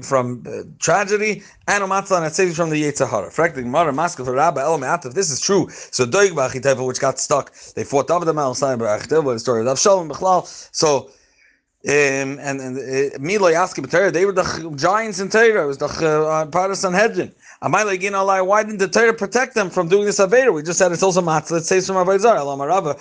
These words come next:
Rava says, Torah, B'idna Dasik B'Ei Torah, in the time that you're learning Torah, Magno Matzah, it Sai protects from, from harm. And Matzah and saves from the, from the Yetzer Hara. B'idna D'Lezli, when you're not learning Torah, Aguni Magna,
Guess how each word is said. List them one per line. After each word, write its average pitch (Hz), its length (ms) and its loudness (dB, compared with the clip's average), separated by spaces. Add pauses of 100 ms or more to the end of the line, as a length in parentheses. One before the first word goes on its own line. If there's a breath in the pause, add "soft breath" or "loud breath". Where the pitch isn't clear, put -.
(220 loud breath)
Rava 147 220 2
says, 180 200 -2
Torah, 233 320 4
B'idna 143 300 -6
Dasik 135 280 -4
B'Ei 139 180 2
Torah, 214 220 4
in 143 60 -8
the 139 80 -8
time 214 260 -2
that 147 80 -6
you're 139 140 0
learning 139 260 -2
Torah, 139 260 0
Magno 151 400 -2
Matzah, 143 880 -2
it 147 180 -2
Sai 151 560 -2
protects 147 480 -4
from, 143 260 -4 (200)
from 143 180 -4
harm. 139 300 0 (320 loud breath)
And 156 220 0
Matzah 147 300 -4
and 135 100 -6
saves 147 240 2
from 147 100 0
the, 143 480 2
from 139 140 -4
the 139 60 0
Yetzer 143 220 2
Hara. 170 220 2
B'idna 175 380 -8
D'Lezli, 180 420 2
when 185 140 0
you're 190 100 -2
not 185 160 0
learning 139 260 -2
Torah, 185 440 2 (1000)
Aguni 151 340 0
Magna, 123 400 -4